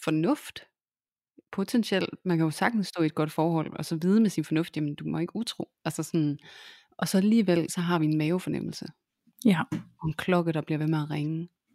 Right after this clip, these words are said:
Speaker 1: og som hele tiden prøver at nudge os på en eller anden måde. Sådan at vi hele tiden mærker den her, "Åh, jeg er lidt utryg her."
Speaker 2: Ja.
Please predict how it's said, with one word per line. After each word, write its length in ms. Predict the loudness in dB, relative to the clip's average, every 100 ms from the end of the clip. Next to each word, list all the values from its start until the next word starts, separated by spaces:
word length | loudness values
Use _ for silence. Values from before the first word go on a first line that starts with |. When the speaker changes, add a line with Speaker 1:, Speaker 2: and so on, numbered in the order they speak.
| _ -10
Speaker 1:
og 60 |
som 200 | 0 2
hele 300 | 2 2 2
tiden 260 | 2 0 0
prøver 260 | 2 2 4
at 80 |
nudge 460 | 2 2 0 -2 -8
os 300 | -8 -10 -14 -6
på 80 | 0
en 160 | 2
eller 120 | 2
anden 140 | 0 0
måde. 300 | -2 -4 -6 _ -20 -20 -20 -18
Sådan 240 | -2 2 4
at 80 | 2
vi 60 |
hele 240 | 4 4 2
tiden 240 | 2 2
mærker 320 | 2 2 0
den 160 | -2 -2
her, 200 | -4 -6 -10
"Åh, 400 | -8 -6 -6 -6
jeg 80 | -6
er 240 | -4 -2 -2
lidt 200 | -4 -8
utryg 440 | -14 -10 -8 -8 -6
her." 180 | -4 -4 -6 _ _ -20 -10
Speaker 2:
Ja. 60 | -6